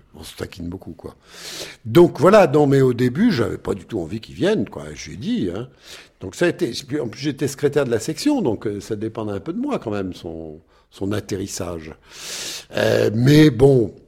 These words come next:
euh, j'ai pas mis très, très longtemps à comprendre que c'était quand même quelqu'un d'une grande envergure, qu'il avait quand même treize ans de plus que moi, qu'il était secrétaire national du P S, que,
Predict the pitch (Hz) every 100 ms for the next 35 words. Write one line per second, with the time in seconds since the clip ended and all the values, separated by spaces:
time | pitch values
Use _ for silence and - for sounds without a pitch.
0 | _ - - _ _ - - - 190 160
1 | 107 135 165 190 - - - 190 - 180
2 | 165 151 139 175 170 147 135 131 147 180
3 | 185 - 117 - 104 107 107 123 139 123
4 | 101 87 120 120 104 98 107 120 101 95
5 | 95 113 151 202 190 - 90 90 104 98
6 | 98 92 117 107 110 - 104 - 98 107
7 | 123 151 170 160 95 92 - - 113 -
8 | 107 98 - 98 92 87 90 101 120 143
9 | 165 165 - 110